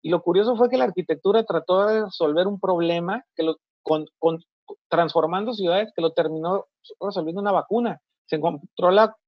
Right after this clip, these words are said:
la vacuna para la tuberculosis y vámonos, se acabó el problema. Y,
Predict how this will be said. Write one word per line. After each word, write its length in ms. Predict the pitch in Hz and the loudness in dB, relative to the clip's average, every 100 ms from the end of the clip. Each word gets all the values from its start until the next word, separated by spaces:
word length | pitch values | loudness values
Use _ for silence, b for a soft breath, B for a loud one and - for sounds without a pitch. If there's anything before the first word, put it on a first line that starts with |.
| - | -2
la 180 | 156 | 2
vacuna 360 | 147 143 190 214 | 4 4 0 2
para 120 | 202 | 2
la 120 | 165 | 2
tuberculosis 680 | 151 160 151 160 180 190 208 | 2 2 2 2 2 0 -4
y 80 | 180 | 0
vámonos, 320 | 214 254 247 | 0 0 -4
se 80 | 196 | -4
acabó 180 | 185 202 | 0 0
el 80 | |
problema. 420 | 214 226 254 294 - _ _ _ b b b | 0 -2 -2 -4 -12 _ _ _ b b b
Y, 180 | - 160 | -8 -8